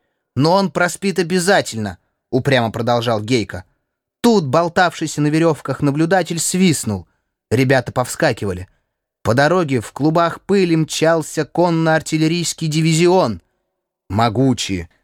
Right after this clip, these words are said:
одетые в ремни и железо кони, быстро волокли за собою зеленые зарядные ящики и укрытые серыми чехлами пушки.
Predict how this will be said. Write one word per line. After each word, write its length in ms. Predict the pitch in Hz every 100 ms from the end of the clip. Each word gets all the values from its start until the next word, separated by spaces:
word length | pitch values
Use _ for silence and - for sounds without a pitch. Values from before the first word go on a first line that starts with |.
| _ -
одетые 640 | 123 117 156 156 147 143
в 60 | 123
ремни 500 | 135 147 156 156 139
и 60 |
железо 500 | 131 147 160 147 143
кони, 560 | - 165 190 127 107 - _ _ _
быстро 520 | - 92 151 147 - 143
волокли 480 | 147 143 - 143
за 160 | 147 143
собою 560 | - 147 143 156 143 123
зеленые 640 | 113 147 165 156 151 147
зарядные 680 | 135 147 160 160 143 151 151
ящики 640 | 147 165 165 - 151 -
и 260 | 165 - 151
укрытые 640 | 151 - 156 160 139 143
серыми 420 | - 147 147 143
чехлами 560 | 131 - - 143 147 147
пушки. 680 | 135 160 165 135 - 101